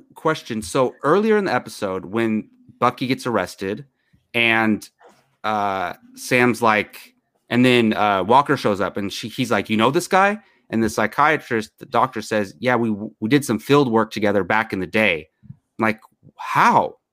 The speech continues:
Like, she said she's a soldier, like, she was a soldier or a part of the military.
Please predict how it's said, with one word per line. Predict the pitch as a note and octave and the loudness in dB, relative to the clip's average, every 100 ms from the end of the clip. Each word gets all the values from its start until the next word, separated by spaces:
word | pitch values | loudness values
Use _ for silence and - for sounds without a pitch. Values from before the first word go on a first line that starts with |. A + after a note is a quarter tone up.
| _ _ _ - | _ _ _ -4
Like, | A#2 | -4
she | - - E3+ | -2 -4 -2
said | G#3 F3+ | 2 2
she's | - D#3 | 0 -4
a | D#3+ | -2
soldier, | C3 G#2 F#2+ G2+ B2+ - | 0 0 0 -4 -4 -4
like, | A2 G#2+ | -4 -4
she | - | 0
was | A2+ A2+ | 2 2
a | G#2+ | 0
soldier | F#2+ F2 F2+ G2 C#3+ _ _ | -4 -4 -4 -6 -8 _ _
or | - G#2 G#2 - | 0 2 0 -4
a | |
part | - A2 | -2 0
of | G#2+ | 2
the | |
military. | G#2 F#2 F2+ F2 F2+ G2+ C3 | 0 -2 -4 -2 -2 -4 -8